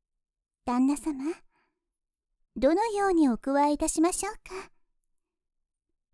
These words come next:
ゆっくり、しっとりとおしゃぶりか、激しく、お下品におしゃぶり、両方でも構いません。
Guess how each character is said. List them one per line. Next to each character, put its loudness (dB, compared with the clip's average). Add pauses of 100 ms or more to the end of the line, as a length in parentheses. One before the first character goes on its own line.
(140)
ゆ 2
っ -2 (440)
く 2
り、 2 (760)
し -2
っ -2 (260)
と -2
り -4
と -6
お -2
し -2
ゃ 2
ぶ -2
り -4
か、 -10 (1300)
激 2
し -6
く、 -20 (880)
お 2
下 2
品 6
に 4
お -4
し -4
ゃ -6
ぶ -4
り、 -4 (1120)
両 4
方 -8 (260)
で -4
も 2
構 -2
い 4
ま 2
せ -12
ん。 -10